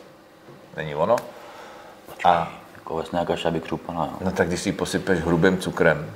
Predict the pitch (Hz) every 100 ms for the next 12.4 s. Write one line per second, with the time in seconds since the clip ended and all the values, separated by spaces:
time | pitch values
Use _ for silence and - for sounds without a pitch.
0 | - - - - - - - - - 50
1 | 82 78 67 - - - - - 147 -
2 | 76 147 80 80 82 82 90 90 - 92
3 | 92 98 101 92 92 90 95 90 92 -
4 | - - - - - - - 95 101 98
5 | 95 - 98 - 90 95 87 87 82 87
6 | 80 - - 76 - 78 76 73 73 73
7 | 73 73 - - - - - - - -
8 | - - 113 - 113 98 - - 151 127
9 | - - 117 107 104 92 98 101 120 139
10 | - 131 107 110 - - 147 135 120 117
11 | 113 113 - 101 110 95 - 127 139 135
12 | 92 113 139 -